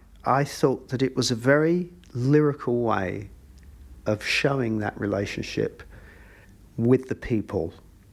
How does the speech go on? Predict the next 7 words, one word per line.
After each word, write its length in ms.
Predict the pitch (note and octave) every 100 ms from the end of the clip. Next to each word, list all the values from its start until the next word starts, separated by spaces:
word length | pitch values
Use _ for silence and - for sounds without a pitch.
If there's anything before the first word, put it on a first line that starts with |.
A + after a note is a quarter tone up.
| - - - - - -
i-, 80 | - -
in 360 | - - - A2+
a, 240 | G#2 G2+ - - -
in 220 | A2+ G#2+
a, 240 | G#2+ G#2 - - - - - - - - -
you 80 | -
know 180 | E2+